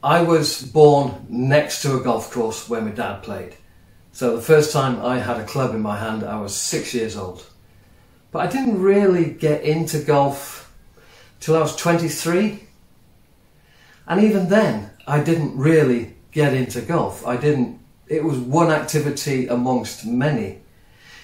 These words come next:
wasn't until I was thirty, when I got down to fourteen, that I thought, "If I try at this, I might actually be good at this." And three years later, I was off nine. Now, I eventually got down to five,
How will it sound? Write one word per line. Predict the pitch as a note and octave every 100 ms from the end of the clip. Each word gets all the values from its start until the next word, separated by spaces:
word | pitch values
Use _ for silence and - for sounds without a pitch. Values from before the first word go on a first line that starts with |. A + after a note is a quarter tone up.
| _
wasn't | A3+ C4 C#4
until | A3 A3
I | G3+
was | D#3 -
thirty, | - G3+ G3 F#3+ - F#2+ G2 A2+
when | B2
I | B2+
got | C3+
down | C3 B2+
to | A#2+
fourteen, | - D#3 D3 - - D3 G2+ G2 G#2 - _ _ _ _ _ _ - - _
that | D#3+
I | D#3+
thought, | E3+ E3+ - - - -
"If | - D4+
I |
try | - - A3+ E3+
at | G2+
this, | F#2+ - - - -
I | C3+
might | F3 A3+
actually | - G#2+ - B2+
be | C#3+ D3 C#3+ - - _ C3+
good | G3+ -
at | G#2+ G2
this." | F2+ - - - _ _ - _ -
And | A#2+
three | - F#3
years | A2+ F#2+ -
later, | - - C#3 C#3 -
I | A#2+
was | B2+ C3
off | D3+ D3+
nine. | F3 C#3+ F#2+ F#2 - _ _ _ _ _ _ - - - -
Now, | F3
I | E3+
eventually | A3+ A3+ - F#3
got | D#3+ C#3
down | C3+ B2+
to | B2
five, | - G#3 F#3 A#2 F#2+ F#2+ -